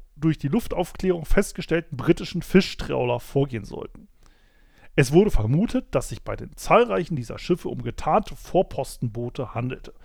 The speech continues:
Aufgebrachte Trawler sollten entweder versenkt oder als Prise nach Deutschland gebracht werden. Zu diesem Zwecke waren auf den Zerstörern zusätzliche Soldaten als Prisenkommando eingeschifft worden.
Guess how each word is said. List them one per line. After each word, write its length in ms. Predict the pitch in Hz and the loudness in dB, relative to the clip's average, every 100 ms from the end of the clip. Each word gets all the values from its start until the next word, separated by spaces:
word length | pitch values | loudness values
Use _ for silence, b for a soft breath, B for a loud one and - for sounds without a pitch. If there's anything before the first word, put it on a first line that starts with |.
| b b b b | b b b b
Aufgebrachte 680 | 277 285 208 - 135 - 117 | 4 4 0 -2 -2 -2 -8
Trawler 440 | - 101 110 107 | -2 2 2 2
sollten 340 | 147 131 127 139 | -2 -4 -4 -4
entweder 380 | 135 120 120 107 | -4 -4 -6 -6
versenkt 500 | - 113 196 277 - - | -8 0 0 0 -6 -4
oder 220 | 269 269 | 0 0
als 160 | 127 | -2
Prise 360 | - - 233 214 | -6 -4 -2 -2
nach 120 | 143 | -6
Deutschland 380 | - 160 - 170 | 2 4 4 -2
gebracht 400 | 151 117 110 - | -4 -4 -6 -8
werden. 120 | - B B B | -12 B B B
Zu 120 | - 320 | -4 -2
diesem 320 | 294 269 240 | -2 -4 -6
Zwecke 440 | - 165 - 196 | -2 -2 0 -4
waren 200 | 170 143 | -2 -2
auf 120 | - - | -4 -14
den 140 | 143 | -14
Zerstörern 600 | - 120 - 147 165 165 | -14 -10 -2 0 0 -4
zusätzliche 640 | - - 127 147 - - 202 | -6 -6 -4 -4 -6 -12 -4
Soldaten 460 | 180 123 101 - | -2 -2 -6 -8
als 200 | - 160 | -10 -10
Prisenkommando 680 | - - 139 139 110 107 110 | -10 -6 -4 -6 -6 -6 -8
eingeschifft 600 | - 90 127 - - - | -10 -14 -14 -14 -8 -8
worden. 200 | - - | -8 -18